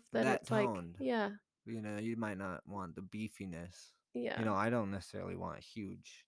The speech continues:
Speaker 1: I don't
Speaker 2: ginormous muscles.
Speaker 1: Yeah, but, you know,
Speaker 2: You
Speaker 1: why
Speaker 2: know,
Speaker 1: n-
Speaker 2: but I at least want good size.
Speaker 1: Yeah,
Speaker 2: You
Speaker 1: good
Speaker 2: know?
Speaker 1: size. I want people to be scared of me. Like, "Oh my gosh, she's ripped."
Speaker 2: Y-, yeah.
Speaker 1: Yeah,
Speaker 2: That
Speaker 1: she's,
Speaker 2: wouldn't, yeah.
Speaker 1: yeah.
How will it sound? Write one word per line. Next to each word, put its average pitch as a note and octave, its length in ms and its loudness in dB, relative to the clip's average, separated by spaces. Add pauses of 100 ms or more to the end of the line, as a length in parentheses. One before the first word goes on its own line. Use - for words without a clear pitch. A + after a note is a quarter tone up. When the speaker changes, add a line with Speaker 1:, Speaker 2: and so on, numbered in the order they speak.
Speaker 1:
I B3+ 60 -4
don't B3+ 260 0
Speaker 2:
ginormous F#2 440 -8
muscles. - 520 -10 (880)
Speaker 1:
Yeah, C#4+ 180 6
but, G3+ 340 2
you A3+ 100 -4
know, A3 220 0
Speaker 2:
You A3+ 80 -2
Speaker 1:
why A#3+ 80 0
Speaker 2:
know, B3+ 80 4
Speaker 1:
n- A2 60 0
Speaker 2:
but B2 100 6
I B2 60 8
at B2+ 60 4
least C#3+ 200 2
want A2 240 2 (360)
good A#2 200 -2
size. G2+ 440 -2 (560)
Speaker 1:
Yeah, E4+ 180 4 (280)
Speaker 2:
You A#2 100 -2
Speaker 1:
good F#4 120 4
Speaker 2:
know? - 60 -6
Speaker 1:
size. C#4 400 0 (1700)
I A3+ 40 4
want C4 160 10
people D4 260 6
to C4+ 80 -2
be C#4 140 6
scared C4+ 320 6
of C4+ 60 0
me. F#3+ 240 0 (500)
Like, A3+ 240 0
"Oh A#3 100 2
my G3 140 0
gosh, F#3 360 -4
she's G#3+ 180 -2
ripped." F3+ 720 0
Speaker 2:
Y-, - 160 -12
yeah. G2+ 300 0 (420)
Speaker 1:
Yeah, - 180 -2
Speaker 2:
That - 160 -8
Speaker 1:
she's, - 280 -4
Speaker 2:
wouldn't, - 200 -8 (120)
yeah. - 240 -2
Speaker 1:
yeah. - 60 -8